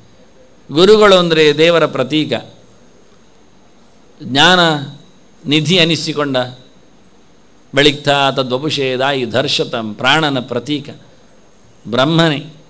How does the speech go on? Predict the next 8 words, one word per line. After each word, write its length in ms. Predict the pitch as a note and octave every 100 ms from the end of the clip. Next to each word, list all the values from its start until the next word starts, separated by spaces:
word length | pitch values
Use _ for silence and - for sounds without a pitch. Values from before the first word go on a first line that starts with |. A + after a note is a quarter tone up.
| -
ಎಲ್ಲಿದ್ದಾನೆ 520 | C3+ F3 E3 D#3 D3+
ಬ್ರಹ್ಮನಿಗೆ 460 | C3+ C3+ D#3+ D#3 C#3
ಪೂಜೆ? 280 | C#3 F#3 F3
ಎಲ್ಲಿಗೆ 260 | E3 D3+
ಹೇಳಿದರೆ 500 | C#3+ C#3 B2 A#2+ A#2 - - -
ಬ್ರಹ್ಮನಿಗೆ 380 | C3 C#3+ E3 D#3+
ಪೂಜೆ 280 | D#3 E3 D3+
ಇಲ್ಲ. 160 | C3